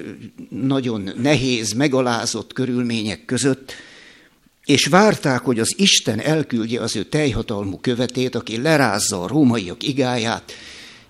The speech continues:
és megvalósítja Isten országát itt a földön.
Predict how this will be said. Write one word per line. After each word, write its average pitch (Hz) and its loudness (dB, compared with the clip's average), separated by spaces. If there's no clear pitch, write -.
és 135 4
megvalósítja 139 6
Isten 117 0
országát 107 -4
itt - -8
a - -4
földön. - -8